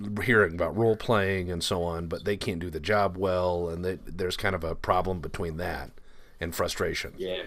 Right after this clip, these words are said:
Speaker 2: Yeah, when you have the right intent but not the knowledge, then
Speaker 1: Yeah.
Speaker 2: it's like, it's a very hard place to be, because, yeah, there are people that just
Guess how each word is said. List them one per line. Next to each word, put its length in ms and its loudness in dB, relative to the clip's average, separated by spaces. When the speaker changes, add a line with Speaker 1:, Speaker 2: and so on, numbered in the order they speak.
Speaker 2:
Yeah, 280 0
when 140 -2
you 160 -2
have 240 -2
the 160 -6
right 240 -2
intent 560 -2
but 260 -2
not 280 -6
the 140 -8
knowledge, 580 -10
then 140 2
Speaker 1:
Yeah. 80 2
Speaker 2:
it's 140 -4
like, 320 -4
it's 140 -8
a 260 -4
very 160 -2
hard 260 -6
place 220 -10
to 100 -20
be, 200 -14
because, 440 -8
yeah, 240 -8
there 140 0
are 120 -2
people 360 -8
that 200 -8
just 280 -8